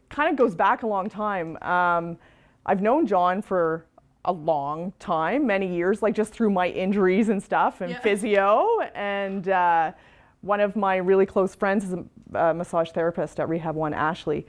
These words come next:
Speaker 1: And, uh, she knew that I've kinda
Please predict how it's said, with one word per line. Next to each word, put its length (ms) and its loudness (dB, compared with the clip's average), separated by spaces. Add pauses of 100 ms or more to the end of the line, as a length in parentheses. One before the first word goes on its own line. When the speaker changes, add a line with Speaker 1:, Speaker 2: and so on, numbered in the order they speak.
(500)
Speaker 1:
And, 500 0
uh, 360 2
she 280 -4
knew 320 2
that 160 2
I've 260 0
kinda 460 -2